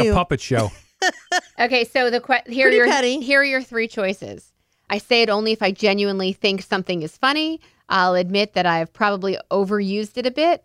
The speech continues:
Speaker 3: or I just think it's funny how you're clearly judging me right now.
Speaker 1: Yeah.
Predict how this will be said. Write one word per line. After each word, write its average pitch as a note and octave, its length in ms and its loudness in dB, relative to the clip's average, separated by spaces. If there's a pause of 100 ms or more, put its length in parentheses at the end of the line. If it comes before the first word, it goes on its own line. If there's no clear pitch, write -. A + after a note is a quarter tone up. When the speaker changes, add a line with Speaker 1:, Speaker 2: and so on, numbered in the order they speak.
(120)
Speaker 3:
or F3+ 640 2 (320)
I F#3+ 120 0
just G#3 260 -4
think A3 220 -2
it's - 160 -4
funny F#3+ 520 0
how F3 600 0
you're E3 420 -6
clearly D#3+ 480 -4
judging D3 360 -4
me F2+ 120 -10
right - 260 -6
now. - 380 -8 (640)
Speaker 1:
Yeah. E3 400 -6